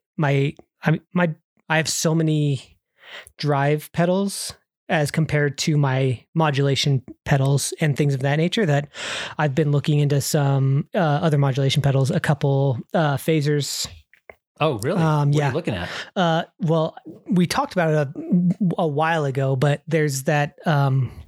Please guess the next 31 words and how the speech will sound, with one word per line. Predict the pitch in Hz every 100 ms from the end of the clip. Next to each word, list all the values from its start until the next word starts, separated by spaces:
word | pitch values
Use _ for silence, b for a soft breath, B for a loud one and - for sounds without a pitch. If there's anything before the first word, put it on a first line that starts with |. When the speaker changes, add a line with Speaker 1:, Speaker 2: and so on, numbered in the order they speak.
| - B B B -
Speaker 1:
pedal | - 330
company | 185 151 143
in | 139 131
Maine, | 175 135 131 135
Farm | - 165 160 151
Pedals. | 160 131 123 - -
Speaker 2:
Oh, | - 202
yeah, | 233
yeah, | 240 240 202 120
yeah. | 202
Speaker 1:
Uh, | 170 147 151 - 226
which | 180 156 -
is | 151 131 -
the | 254 165
dude | 143 151 143
runs | 143 151 143
a |
farm | 135 170 170 147 143 135 - _ - -
during | 160 156 151
farming | 160 165 147
season. | 160 143 147 147
And | 180
then | 156 147
in | 143
the |
winter, | 147 196 151 139
when | 143
they're | 139 139
not | 143 135
farming, | 185 160 147 139
he, | 135 156 147 156